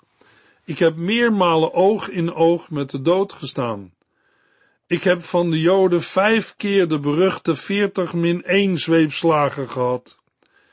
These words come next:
Ik ben drie keer met stokken geslagen en één keer met stenen bekogeld. Ik heb drie keer schipbreuk geleden.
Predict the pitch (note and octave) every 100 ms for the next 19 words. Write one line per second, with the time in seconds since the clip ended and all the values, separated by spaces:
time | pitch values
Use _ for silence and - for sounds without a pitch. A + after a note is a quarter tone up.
0 | _ _ _ - C#3+ D3 D3 C3 C#3+ F#3
1 | - D#3 D3 C3 - - F#3+ - C3 C3
2 | - D3 C#3+ C3 A#2 G2+ _ _ _ -
3 | C3 C#3 D#3 G3+ F#3 F#3 F3 E3 C#3 -
4 | - F#3 F#3 D#3+ C3 - C3 A#2+ G#2 G2
5 | _ _ _ _ _ _ _ _ - C#3
6 | B2+ B2 F3 G3 E3 C#3+ C3+ - G#3+ E3+
7 | E3 E3+ D3+ - D3+ D3+ C#3 B2